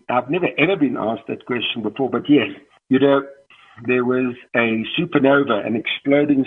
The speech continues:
star in our galaxy. Um, it was just unbelievable. It was observed by, um, the astronomer Johannes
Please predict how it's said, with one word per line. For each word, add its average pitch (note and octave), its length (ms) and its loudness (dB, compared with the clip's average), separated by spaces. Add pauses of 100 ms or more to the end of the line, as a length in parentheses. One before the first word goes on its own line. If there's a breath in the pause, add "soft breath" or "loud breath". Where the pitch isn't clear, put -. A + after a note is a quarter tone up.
star B2+ 640 2 (300 loud breath)
in C3+ 140 2
our A2+ 220 0
galaxy. G#2+ 840 -6 (120)
Um, G2+ 340 -2 (300 loud breath)
it A#2+ 200 -2
was A2+ 200 -2 (100)
just C3+ 160 -6 (100)
unbelievable. A#2+ 600 -2
It A2 160 -8
was G#2 160 -10
observed A#2+ 600 -4 (140)
by, A2 360 2
um, A2 220 -2
the A2 160 -4
astronomer A2+ 600 -2
Johannes G#2+ 420 -2